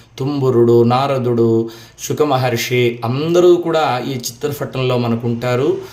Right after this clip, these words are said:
స్వామివారి యొక్క శ్రీనివాస కళ్యాణం చిత్రపటం, ఈ చిత్రపటాన్ని చూసి దండం పెట్టుకొని వెళితే నేను ఏ పనికి వెళ్ళినా కూడా నాకు ఆ పనిలో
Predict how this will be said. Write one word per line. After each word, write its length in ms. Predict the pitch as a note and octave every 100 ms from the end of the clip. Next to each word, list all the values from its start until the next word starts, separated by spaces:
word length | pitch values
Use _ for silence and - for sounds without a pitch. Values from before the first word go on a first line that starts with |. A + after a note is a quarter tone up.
| - - -
స్వామివారి 640 | - C#3 C#3 D#3+ D#3 D3 C#3+
యొక్క 560 | C3+ - C#3+ A#2+ B2+ - - -
శ్రీనివాస 580 | C3+ C#3+ E3 D#3 D3+ D3+
కళ్యాణం 560 | D3+ C#3 C3+ C3+ C3+ B2+
చిత్రపటం, 720 | - A#2+ D3 A#2+ C#3 A#2+ A#2 - C3
ఈ 380 | C3 C3 B2+ A#2
చిత్రపటాన్ని 800 | A#2 D#3 - D#3 D3 C#3+ D3 C#3+
చూసి 440 | A2+ C#3+ D3+ E3+
దండం 340 | D#3+ B2 C3 C#3
పెట్టుకొని 360 | C3+ - A2+
వెళితే 580 | B2+ B2 - C#3+ A#2+ A#2 - - - -
నేను 320 | B2 C3+ C#3
ఏ 200 | C3 C3
పనికి 340 | C3 D3 D3 D3
వెళ్ళినా 340 | C#3 C#3 C3+
కూడా 540 | C3 C3+ C#3 A#2 A#2+ -
నాకు 340 | B2+ B2+ B2+
ఆ 100 | B2
పనిలో 640 | A#2 B2+ C3+ C#3 B2 A#2